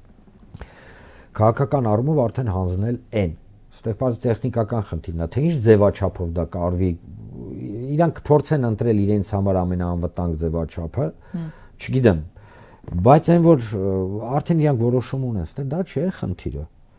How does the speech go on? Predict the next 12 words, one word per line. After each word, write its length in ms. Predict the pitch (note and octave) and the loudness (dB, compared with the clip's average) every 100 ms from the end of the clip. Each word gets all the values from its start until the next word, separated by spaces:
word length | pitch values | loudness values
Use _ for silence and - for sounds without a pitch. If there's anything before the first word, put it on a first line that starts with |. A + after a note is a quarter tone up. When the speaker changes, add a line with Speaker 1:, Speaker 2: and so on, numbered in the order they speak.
| - - - - - - - - F2+ | -20 -20 -20 -20 -20 -20 -20 -8 -4
Speaker 1:
Խնդիրը 320 | C#3 E3 F3+ | 2 6 8
նրանումն 420 | D3+ D3+ E3 G#3+ F#3+ | 8 8 6 4 4
է, 60 | B2+ | 6
որ 100 | A#2+ | 4
երբ 140 | C3 | 2
որ 80 | D#3+ C#3+ | 0 0
մենք 180 | A#2+ G#2 | 0 0
հղում 240 | G#2 C#3 A#2+ | 0 2 0
ենք 100 | - | -2
տալիս 260 | - A2 C3 A2+ | -2 -2 -2 -4
ութ 160 | B2 - - | -6 -6 -6
տոկոս, 380 | D#2+ - E2+ | -6 -4 -6